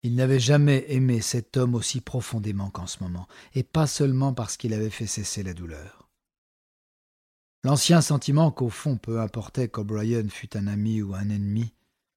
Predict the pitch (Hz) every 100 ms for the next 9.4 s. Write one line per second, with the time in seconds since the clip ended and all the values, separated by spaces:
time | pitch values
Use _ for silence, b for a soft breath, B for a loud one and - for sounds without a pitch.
0 | _ _ _ _ _ 104 - 101 101 90
1 | 87 80 _ _ _ _ _ _ _ _
2 | _ _ _ _ _ - 143 143 151 151
3 | 160 151 131 127 135 127 127 - 143 120
4 | 123 - 139 110 110 110 101 98 87 78
5 | - _ _ _ _ _ _ _ _ _
6 | _ - 113 151 147 123 117 117 117 123
7 | - 117 107 127 117 113 - 117 113 131
8 | 120 101 - 120 104 107 - 104 95 98
9 | 98 87 76